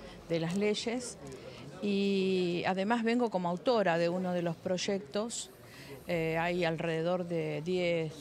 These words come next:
doce que se van a tratar. Y bueno, la mía siempre es la expectativa de que lo podamos, que podamos avanzar.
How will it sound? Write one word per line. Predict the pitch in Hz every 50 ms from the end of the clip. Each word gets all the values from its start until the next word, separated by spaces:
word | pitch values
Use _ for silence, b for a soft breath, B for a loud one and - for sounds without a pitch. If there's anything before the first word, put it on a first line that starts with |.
| - - -
doce | 175 190 180 175 - - - 175 165 160 156 156 156 156 151 151 147 143 - - - - - - - - - -
que | 185
se | 165 - 175
van | 175 175 180
a | 180
tratar. | 165 180 180 185 - 233 226 226 233 269 B B B B B B B B B B B
Y | - 196 196 196 196 196 196 196 190
bueno, | 214 359 381 214 180
la | 175 165
mía | 202 254 302 294
siempre | 233 - - 240 247 233 233 226
es | 202 202
la | 190
expectativa | 175 - - 185 175 185 180 160 220 240 240 233 226 214 185
de | 175 165
que | 165 - 160
lo | 165 160 160
podamos, | - 175 185 190 196 190 180 175 139 -
que | 185 175
podamos | 180 175 180 185 190 190 175 -
avanzar. | 175 170 170 180 175 - 247 247 196 151